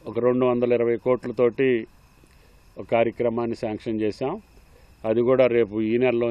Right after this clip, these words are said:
జనవరిలోనే పనులు ప్రారంభిస్తాం. అంతేకాకుండా విస్తరిస్తున్నటువంటి ఖమ్మం పట్టణానికి ఇంకా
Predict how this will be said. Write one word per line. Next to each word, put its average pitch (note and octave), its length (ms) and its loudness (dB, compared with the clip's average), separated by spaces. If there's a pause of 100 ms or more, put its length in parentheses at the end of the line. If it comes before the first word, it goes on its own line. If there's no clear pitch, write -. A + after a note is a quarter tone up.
(120)
జనవరిలోనే B2 640 0
పనులు A2+ 200 0
ప్రారంభిస్తాం. F2 680 -6 (1900)
అంతేకాకుండా D3 720 4 (540)
విస్తరిస్తున్నటువంటి D3 1000 0
ఖమ్మం C3 380 -2
పట్టణానికి B2+ 680 -2 (800)
ఇంకా C#3 300 2